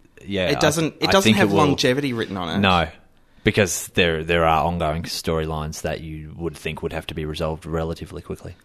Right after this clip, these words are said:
Speaker 2: Yeah, and, you know, I, I love the idea of the character, but I don't think I could watch him for twenty weeks.
Speaker 1: Mm.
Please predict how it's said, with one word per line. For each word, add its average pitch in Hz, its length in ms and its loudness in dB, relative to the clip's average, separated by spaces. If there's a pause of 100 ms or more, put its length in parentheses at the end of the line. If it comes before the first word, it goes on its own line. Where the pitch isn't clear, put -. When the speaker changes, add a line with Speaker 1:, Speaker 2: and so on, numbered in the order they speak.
(100)
Speaker 2:
Yeah, 117 340 0
and, 156 240 -2
you 180 120 -2
know, 139 200 2
I, 151 160 0 (220)
I 147 60 2
love 147 180 4
the 156 100 0
idea 123 300 0
of 135 80 -6
the - 80 -4
character, 151 480 -8 (320)
but 143 80 2
I 135 80 6
don't 135 120 4
think 143 140 0
I 127 40 -2
could 123 120 -6
watch 113 300 -2
him 104 260 -6 (560)
for 107 280 0
twenty 127 420 -8
weeks. - 520 -10 (160)
Speaker 1:
Mm. 95 340 0